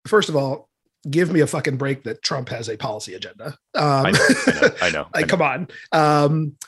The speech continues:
Speaker 1: and, you know, these, what these folks are really jockeying for is proximity to somebody who is probably at this moment the most likely Republican to be president if a Democrat doesn't win next time. So it's all about jockeying for proximity to power, not about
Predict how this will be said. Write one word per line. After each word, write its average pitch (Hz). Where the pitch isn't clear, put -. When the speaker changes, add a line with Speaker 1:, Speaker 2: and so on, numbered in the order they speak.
Speaker 1:
and, 151
you 180
know, 139
these, 175
what 160
these 190
folks 156
are 135
really 135
jockeying 120
for 113
is 113
proximity 117
to 113
somebody 117
who 117
is 135
probably 131
at 123
this 135
moment 120
the 120
most 117
likely 123
Republican 120
to 113
be 117
president 117
if -
a 110
Democrat 113
doesn't 113
win 120
next 98
time. 110
So 123
it's 170
all 170
about 131
jockeying 120
for 110
proximity 113
to -
power, 101
not 107
about 90